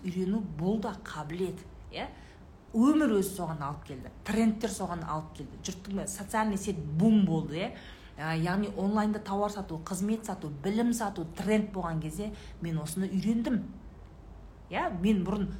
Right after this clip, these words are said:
сөйлемейтін розадан, мен сөйлейтін розаға айналдым. Понимаете? Ол үшін жаңағыдай қабілет, айтып жатырмын ғой, қайдағы айтады. Дауыстап кітап оқисыздар.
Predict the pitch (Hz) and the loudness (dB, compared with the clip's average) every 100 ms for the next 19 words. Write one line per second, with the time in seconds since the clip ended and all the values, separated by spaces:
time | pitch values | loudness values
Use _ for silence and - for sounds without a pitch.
0 | - - 208 214 180 160 147 151 175 214 | -6 -2 2 4 4 2 -4 -4 -2 -2
1 | 294 - - - 226 - - 269 311 311 | -2 -4 -12 -4 -4 -2 -2 0 2 0
2 | 339 277 220 196 151 143 127 120 92 - | -2 0 0 0 -2 -2 -4 -6 -10 -14
3 | - - - 156 196 381 392 - - - | -18 -18 -10 -4 -2 -2 -4 -10 -12 -16
4 | - 190 320 190 196 240 359 427 180 175 | -4 2 2 2 -2 0 0 0 0 2
5 | 160 127 - 202 202 - - 180 208 247 | 0 -4 -2 0 0 0 0 0 -2 -2
6 | 302 180 170 151 135 135 - 185 202 - | -4 -2 -2 -2 -4 -6 0 0 0 -2
7 | 226 - 175 151 131 117 - - 123 | -4 -2 -2 -2 -4 -8 -10 -8 -10